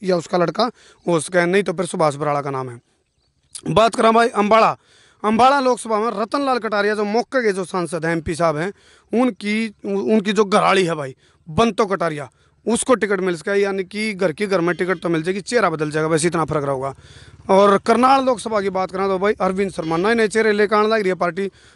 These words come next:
तो अरविंद शर्मा को करनाल लोकसभा से अपना टिकट, टिकटार्थी बना सके है भारतीय जनता पार्टी। तो करनाल की बात करें तो करनाल तक वो टिकटार्थी बन सके हैं।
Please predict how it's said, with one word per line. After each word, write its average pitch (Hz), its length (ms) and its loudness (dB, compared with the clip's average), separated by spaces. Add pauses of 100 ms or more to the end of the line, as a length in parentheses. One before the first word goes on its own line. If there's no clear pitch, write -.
(140)
तो 233 80 4
अरविंद 233 420 0
शर्मा 185 320 -4
को 202 280 -2
करनाल 208 560 2
लोकसभा 175 640 -6
से 190 320 0 (340)
अपना 196 260 -4
टिकट, 185 400 -4 (140)
टिकटार्थी 185 500 -2
बना 160 260 -6
सके 165 220 -12
है 165 120 -6
भारतीय 160 380 -4
जनता 151 300 -6
पार्टी। 147 420 -4 (360)
तो 180 80 0
करनाल 156 380 0
की 156 120 -6
बात 156 200 -2
करें 165 180 -6
तो 160 100 -8
करनाल 160 320 -2
तक 151 120 -8
वो 180 220 0
टिकटार्थी 160 460 -2
बन 165 160 -2
सके 185 180 -2
हैं। 185 140 0